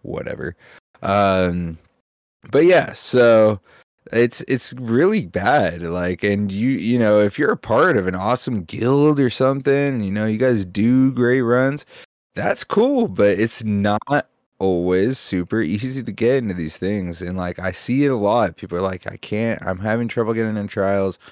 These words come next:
having trouble getting into this endgame content." They're like, "Find a guild." And it's like, okay, well,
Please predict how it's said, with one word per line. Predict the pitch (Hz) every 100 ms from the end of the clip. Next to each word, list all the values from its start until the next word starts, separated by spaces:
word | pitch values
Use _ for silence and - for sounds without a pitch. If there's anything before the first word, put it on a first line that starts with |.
| - - -
having | 110 110 98
trouble | 110 104
getting | 107 101
into | 101 101
this | 95 92
endgame | 98 92 90 87
content." | 117 131 123 98 95 - - _ -
They're | 117
like, | 107 -
"Find | 117 120
a | 107
guild." | 107 107 - - _ _ _ _ 101
And |
it's | 107 113
like, | 101 -
okay, | 101 117 104 95 98
well, | 101 98 98 117